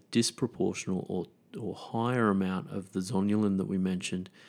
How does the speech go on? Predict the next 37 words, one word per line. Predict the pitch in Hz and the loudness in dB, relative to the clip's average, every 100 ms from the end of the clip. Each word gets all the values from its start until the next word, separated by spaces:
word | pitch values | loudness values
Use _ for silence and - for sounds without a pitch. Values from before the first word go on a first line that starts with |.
| - - - | -20 -18 -8
and | 92 92 | -6 0
that | 98 120 | 0 0
zonulin | 117 107 101 98 95 92 87 - | 0 2 4 2 0 -2 -4 0
then | 101 101 98 | 2 4 2
breaks | 95 95 95 90 - | 0 -2 -2 -2 -4
down | 101 98 104 107 | 2 4 4 4
the | 104 | 2
integrity | 98 92 - 95 95 90 90 | 2 0 -4 -2 -2 -2 -2
of | 90 | -4
the | 92 | -6
tight | - 95 90 | -4 -4 -4
junctions. | - 92 95 - - - - - - - - - _ 104 | -2 -2 -2 -6 -8 -12 -20 -20 -20 -20 -20 -20 _ -2
Imagine | 101 101 117 120 123 120 - | 4 4 6 4 2 -2 -10
if | - - | -10 -2
immigration, | 92 92 107 123 135 - 95 107 | 0 2 6 6 4 2 0 -2
to | - | -6
use | 95 98 | -2 0
this | 104 101 | 0 0
<laughs> | - 110 | 0 0
metaphor | 98 - 98 | 0 2 2
again, | 95 95 90 - - - | 2 0 -4 -12 -18 -6
had | - 98 92 | 4 4 4
one | - 95 98 107 117 | 0 2 6 6 8
desk | 117 113 101 | 6 4 2
manned | 90 90 98 - _ _ _ - | 0 0 -8 -14 _ _ _ -4
and | 95 | 0
then | 95 | 2
another | 98 95 92 | 2 2 2
desk | 92 101 - | 4 2 4
unmanned, | 110 - 92 - - - - | 2 4 4 0 -8 -14 -10
and | 92 95 | -2 2
you | 98 | 2
could | 95 98 | 2 -2
walk | 95 98 95 | 2 4 2
through | - 101 95 | 0 0 2
either | 98 101 98 | 4 4 4
one. | 98 104 - | 6 4 2